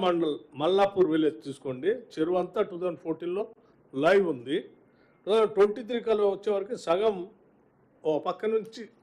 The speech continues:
కన్‌స్ట్రక్షన్ స్టార్ట్ అయిపోయింది. నెక్స్ట్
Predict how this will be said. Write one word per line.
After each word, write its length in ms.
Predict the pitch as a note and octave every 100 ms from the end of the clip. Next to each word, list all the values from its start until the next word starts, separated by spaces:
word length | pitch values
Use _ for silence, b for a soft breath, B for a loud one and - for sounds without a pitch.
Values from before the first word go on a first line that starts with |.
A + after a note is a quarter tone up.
| _ E3
కన్‌స్ట్రక్షన్ 440 | E3 F3+ - D3+
స్టార్ట్ 280 | - C#3+ C3
అయిపోయింది. 320 | - - - _ _ _ _ _ _ _ _ - - _ - _ _ _ _ _ _ _ _ _ _ _ _ C3 D#3
నెక్స్ట్ 320 | G#3+ -